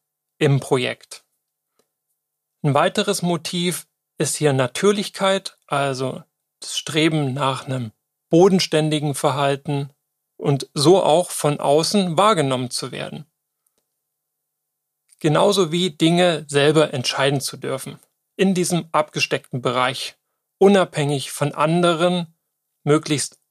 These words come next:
ohne große Einflussfaktoren von außen.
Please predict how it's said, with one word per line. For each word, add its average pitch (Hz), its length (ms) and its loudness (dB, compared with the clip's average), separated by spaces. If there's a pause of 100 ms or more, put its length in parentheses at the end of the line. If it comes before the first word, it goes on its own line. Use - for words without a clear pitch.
ohne 180 400 8
große 151 480 2
Einflussfaktoren 135 1080 -4
von 127 220 -8
außen. - 420 -10